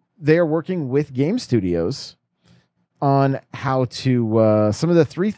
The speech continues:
the, the three, the important, the three key elements in marketing:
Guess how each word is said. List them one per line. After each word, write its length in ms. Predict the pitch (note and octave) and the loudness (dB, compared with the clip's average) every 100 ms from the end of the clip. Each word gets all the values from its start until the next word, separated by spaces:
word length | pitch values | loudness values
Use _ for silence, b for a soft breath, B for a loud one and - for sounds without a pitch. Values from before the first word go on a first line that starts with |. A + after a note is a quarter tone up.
| _ | _
the, 340 | D3 C#3+ - F#3+ | -4 -4 -8 -6
the 120 | C#3+ | -6
three, 280 | - G#3 E3+ | -4 -4 2
the 120 | D3+ | 4
important, 500 | D3 E3 A3 F#3 D3+ | 6 4 4 -2 -8
the 60 | C#3+ | -6
three 200 | - G3+ | -2 -2
key 200 | - G#3 | 0 2
elements 520 | D3 A#2 E2 - - _ b b b | 2 -2 -8 -14 -18 _ b b b
in 160 | D#3 D#3 | 2 4
marketing: 440 | D3+ C#3 A2+ D#2+ | 4 2 -2 -6